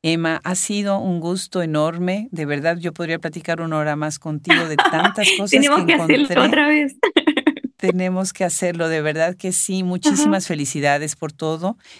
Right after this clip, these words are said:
Speaker 1: y muchísimas gracias por hacer lo que haces. Es tan importante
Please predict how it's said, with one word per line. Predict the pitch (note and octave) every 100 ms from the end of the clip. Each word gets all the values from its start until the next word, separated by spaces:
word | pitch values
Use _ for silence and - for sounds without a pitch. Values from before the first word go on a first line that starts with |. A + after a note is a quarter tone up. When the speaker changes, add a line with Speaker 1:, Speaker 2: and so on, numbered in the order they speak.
| _
Speaker 1:
y | E3
muchísimas | E3 F3+ G#3 A#3 G3
gracias | F#3 F3 F#3 F3+
por | - D#3
hacer | D3+ E3
lo | D#3+
que | E3+ D3+
haces. | C#3+ - D3+ -
Es | D3
tan | - D#3
importante | D#3+ D#3 C#3 C3+ C3+ C3+ B2+